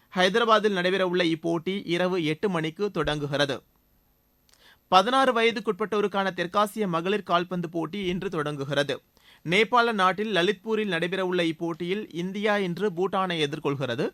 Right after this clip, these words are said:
இப்போட்டி மாலை மூன்று மணிக்கு தொடங்குகிறது. மகளிர் பிரீமியர் லீக் கிரிக்கெட் போட்டியில் தில்லி அணி இருபத்தைந்து ரன் வித்தியாசத்தில் பெங்களூரு அணியை வென்றது. முதலில் பேட் செய்த தில்லி அணி நிர்ணயிக்கப்பட்ட இருபது ஓவரில்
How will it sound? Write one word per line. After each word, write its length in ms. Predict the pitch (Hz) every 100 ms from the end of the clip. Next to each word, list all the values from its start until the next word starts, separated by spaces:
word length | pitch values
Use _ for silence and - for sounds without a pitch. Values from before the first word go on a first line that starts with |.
| _ _ _ -
இப்போட்டி 560 | 196 208 233 233 269
மாலை 400 | 214 180 196 208
மூன்று 340 | 170 202 247 220
மணிக்கு 400 | 170 160 208 247
தொடங்குகிறது. 680 | 151 147 147 143 139 139 - _ _ _ _ _ _ _ _ _ _
மகளிர் 560 | 143 165 202 262 269 -
பிரீமியர் 360 | 214 240 247
லீக் 180 | 220 214
கிரிக்கெட் 260 | 202 214 180
போட்டியில் 460 | 196 185 190 220
தில்லி 280 | 175 196 220
அணி 220 | 202 190
இருபத்தைந்து 680 | 214 196 220 226 190 202 220
ரன் 140 | 226 202
வித்தியாசத்தில் 640 | 170 175 185 180 185 220
பெங்களூரு 400 | 160 170 208 233
அணியை 340 | 185 165 208
வென்றது. 500 | 202 151 147 151 123 - _ - _ -
முதலில் 400 | 170 208 269 240
பேட் 160 | 202
செய்த 380 | 202 226 202 220
தில்லி 280 | 175 196 226
அணி 320 | 190 185 226 -
நிர்ணயிக்கப்பட்ட 760 | 170 202 233 233 226 208 202
இருபது 420 | 175 175 196 196
ஓவரில் 360 | 160 156 170 120